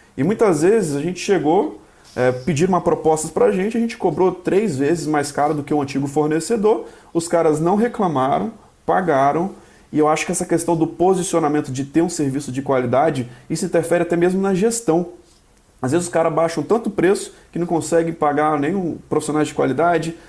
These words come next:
não conseguem manter um time bom. O cara recebe uma proposta, sai, o time tá, tá realmente sendo desmanchado constantemente. Então, até mesmo pro nível de entrega, isso é muito importante, você ter um posicionamento high ticket, entender realmente que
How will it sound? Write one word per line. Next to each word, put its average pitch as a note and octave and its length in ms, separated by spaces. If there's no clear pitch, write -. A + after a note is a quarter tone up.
não C#3 120
conseguem D#3 380
manter D#3+ 260
um D#3 100
time D3+ 260
bom. D#3+ 340
O C3 100
cara E3+ 360
recebe C#3+ 280
uma E3+ 60
proposta, E3+ 480
sai, E3 400
o D3+ 40
time D#3+ 240
tá, D#3 400
tá C#3+ 220
realmente C#3+ 320
sendo C#3+ 520
desmanchado C#3 840
constantemente. D#3 880
Então, C#3 280
até G3+ 160
mesmo A3 240
pro G#3 160
nível G#3+ 320
de D#3 120
entrega, D#3+ 480
isso E3+ 200
é D3+ 40
muito E3+ 220
importante, F3+ 520
você C#3 220
ter D3 120
um F3+ 80
posicionamento D3 600
high A#2+ 160
ticket, C#3+ 420
entender C3+ 460
realmente C3+ 420
que C#3 320